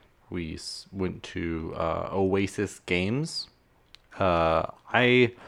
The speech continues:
wanna double check and see if Vegas has anything like this. I don't know if they have just, like, a straight up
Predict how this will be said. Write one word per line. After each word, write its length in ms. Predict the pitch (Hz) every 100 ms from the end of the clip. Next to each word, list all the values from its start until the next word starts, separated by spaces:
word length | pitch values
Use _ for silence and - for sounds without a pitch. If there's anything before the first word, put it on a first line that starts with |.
| -
wanna 180 | - 147
double 220 | 180 165
check 260 | 143 147 -
and 180 | 104 110
see 240 | - 123
if 80 | 113
Vegas 480 | - 85 87 113 123
has 160 | 127 120
anything 340 | 123 123 147
like 200 | 143 139
this. 320 | 156 160 - -
I 80 | -
don't 220 | 110 143 -
know 360 | 87 95 135
if 100 | 123 -
they 100 | 92
have 240 | 90 87
just, 180 | 95 -
like, 120 | 92
a 80 | 87
straight 440 | - - 92 85
up 260 | 82 82